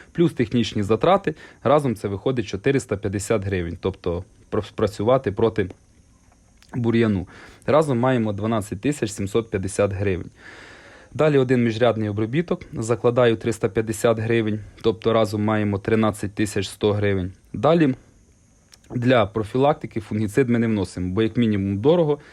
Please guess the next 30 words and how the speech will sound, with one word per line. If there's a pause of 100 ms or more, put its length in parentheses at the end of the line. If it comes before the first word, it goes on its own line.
(200)
і
як
мас-,
максимум
з
нашими
гібридами
це
не
потрібно. (420)
Наступне
внесення,
це
вже
таке
технологічно
закладене,
яке
прямо
пропорційно
впливає
на
врожайність,
якість. (260)
Це
внесення (260)
фунгіциду
у
фазі
бутонізації